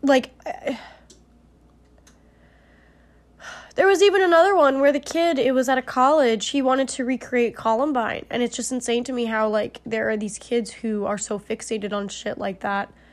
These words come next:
that they feel as though they have nothing else to look up to but embody what that was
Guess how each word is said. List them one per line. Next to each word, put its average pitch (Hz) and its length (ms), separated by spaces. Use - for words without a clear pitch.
that 233 160
they 233 100
feel 226 200
as 214 100
though 226 80
they 214 140
have 214 100
nothing 214 320
else 208 240
to 208 80
look 202 120
up 220 180
to 214 180
but 196 220
embody 202 680
what 208 280
that 208 240
was - 600